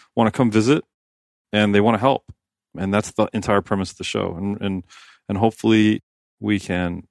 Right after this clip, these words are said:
raise some awareness in places that we ordinarily wouldn't and further that conversation about water, uh, because it needs to,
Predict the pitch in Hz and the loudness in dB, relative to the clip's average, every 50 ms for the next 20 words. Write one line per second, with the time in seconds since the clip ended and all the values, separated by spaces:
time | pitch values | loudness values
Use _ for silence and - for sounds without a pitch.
0 | _ - - 92 90 101 98 101 95 - - 98 95 92 90 95 95 101 107 113 | _ -16 -8 0 2 4 4 4 2 0 -4 -2 -2 0 2 2 2 2 2 0
1 | 113 - - 95 85 - 101 95 - - 95 85 98 - - 98 95 92 90 92 | -2 -2 -6 -6 0 0 0 0 0 -4 -6 -4 -6 -6 -4 -6 -6 -6 0 2
2 | 98 98 92 95 95 95 92 95 95 92 95 98 101 113 131 151 165 _ _ _ | 2 2 2 2 0 0 0 0 0 2 2 2 2 2 0 -6 -8 _ _ _
3 | _ _ _ _ _ _ _ _ _ - 98 95 85 - - 101 104 101 104 101 | _ _ _ _ _ _ _ _ _ -6 -6 -6 -6 -2 2 2 2 2 2 0
4 | 90 87 92 90 - - _ _ - - - 110 107 101 95 92 - - 104 104 | 0 2 0 0 0 -4 _ _ -12 -4 0 0 0 0 0 -6 -4 0 0 0
5 | 107 - - 98 92 87 - - 95 95 92 85 - - 92 95 - - 55 50 | 0 0 -4 -6 -8 -10 -10 -4 -2 0 0 0 -2 -4 -4 -4 -2 -4 -4 -8
6 | - _ _ _ _ _ _ _ _ _ _ _ _ - 104 101 98 92 98 - | -10 _ _ _ _ _ _ _ _ _ _ _ _ -6 -4 -4 -2 -2 -2 0
7 | 107 101 98 107 113 113 113 - - 110 98 | 0 0 0 2 2 0 0 2 2 0 0